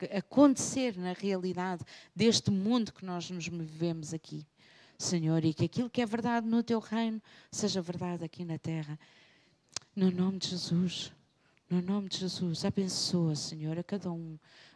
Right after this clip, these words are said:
de nós que está aqui. Abençoa, Senhor. Abençoa, Senhor.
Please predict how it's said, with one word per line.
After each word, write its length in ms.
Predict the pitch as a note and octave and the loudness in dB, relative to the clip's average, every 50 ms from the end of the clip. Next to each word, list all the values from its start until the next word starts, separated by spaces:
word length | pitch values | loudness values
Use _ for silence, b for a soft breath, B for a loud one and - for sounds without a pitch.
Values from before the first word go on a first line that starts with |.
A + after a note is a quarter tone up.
| B _ | B _
de 100 | E3+ E3+ | 0 0
nós 300 | E3+ F3+ F3+ F3 E3+ - | 2 2 0 0 -2 -4
que 100 | - - | -4 -6
está 260 | - - F3 E3+ E3 | -6 -4 -4 -4 -4
aqui. 400 | E3 - - - - D3+ D3 C#3+ - b b b b b b b | -6 -8 -10 -12 -10 -10 -12 -12 -16 b b b b b b b
Abençoa, 640 | - F#3 E3+ F#3+ F3+ E3+ C#3+ - - E3 D#3+ D#3 D3+ | -2 0 2 2 2 2 0 -2 0 0 -2 -2 -2
Senhor. 540 | - - - C#3+ D3 D3+ D#3+ D#3 F3 F3+ E3+ - - - _ _ b b b b b b b b b b _ | -4 -8 -8 -10 -10 -8 -8 -8 -8 -8 -10 -12 -16 -18 _ _ b b b b b b b b b b _
Abençoa, 680 | F#3+ - F3+ F#3 F3 - - - - F3 F3 E3+ E3+ | -2 -2 -2 -2 -4 -4 -4 -4 -4 -2 -2 -2 -4
Senhor. 560 | D#3+ - - - D3 C#3+ D3+ E3 E3 E3+ F3 | -4 -6 -8 -10 -10 -10 -10 -8 -8 -8 -10